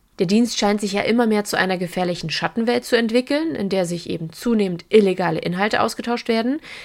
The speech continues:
in der sich Menschen immer mehr radikalisieren. Aber ist das so? Oder ist Telegram doch eine Plattform, die hauptsächlich dazu dient, legale Inhalte miteinander zu teilen? Inhalte, die in gewissen Ländern vielleicht sonst zensiert werden würden?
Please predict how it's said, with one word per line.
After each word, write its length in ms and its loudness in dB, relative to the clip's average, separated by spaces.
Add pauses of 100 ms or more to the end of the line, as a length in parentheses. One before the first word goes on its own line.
(160)
in 80 -6
der 120 2
sich 140 -6
Menschen 380 -4
immer 240 4
mehr 160 0
radikalisieren. 880 -6 (640)
Aber 260 -2
ist 200 -4
das 200 -2
so? 260 0 (200)
Oder 180 6
ist 100 4
Telegram 420 4
doch 240 -2
eine 220 0
Plattform, 480 -2
die 120 -2
hauptsächlich 600 -2
dazu 300 -2
dient, 380 -2
legale 460 2
Inhalte 440 -2
miteinander 500 -4
zu 120 -14
teilen? 400 -10
Inhalte, 560 0
die 220 -4
in 220 -2
gewissen 440 -4
Ländern 480 -4
vielleicht 380 -4
sonst 300 -8
zensiert 380 -2
werden 280 -6
würden? 280 -14